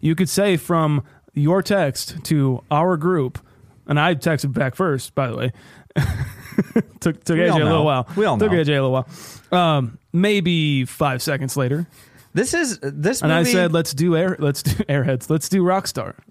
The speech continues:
Speaker 2: This movie is technically in the B C of this podcast.
Speaker 1: Mm-hmm.
Speaker 2: It, it was, it was before Confused. Okay. Uh, before the podcast ever came about was actually started.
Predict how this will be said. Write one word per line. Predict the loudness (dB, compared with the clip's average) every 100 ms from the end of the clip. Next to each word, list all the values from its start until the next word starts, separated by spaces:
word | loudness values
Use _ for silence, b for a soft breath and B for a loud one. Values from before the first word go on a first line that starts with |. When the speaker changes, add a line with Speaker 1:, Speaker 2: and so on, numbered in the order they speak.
| -10
Speaker 2:
This | -2 -2 0
movie | -2 0 0
is | 0 0
technically | -2 -2 -4 -2 0 0
in | 0 0 0
the | 0
B | -2 -2 -2
C | -2 -2 0 0 -2 -6 _ _ _
of | 0 2 0 -2
this | -4
podcast. | -2 -2 -2 -4 -6 -4 -6
Speaker 1:
Mm-hmm. | -4 -6 -8 B B B B B
Speaker 2:
It, | -2 0 0
it |
was, | 0 0 -2
it | 0
was | 0 0
before | -2 0 -2 0
Confused. | -2 -2 -2 -2 -6 -10 -18 b b b -4
Okay. | -2 2 2 0 -4 _
Uh, | -2 0
before | 0 -2 -2 -2 0
the | 0
podcast | 0 0 0 0 0 0
ever | 0 0
came | 0 0
about | 0 0 0
was | 0 0
actually | 0 -2 -4
started. | -2 -2 -4 -10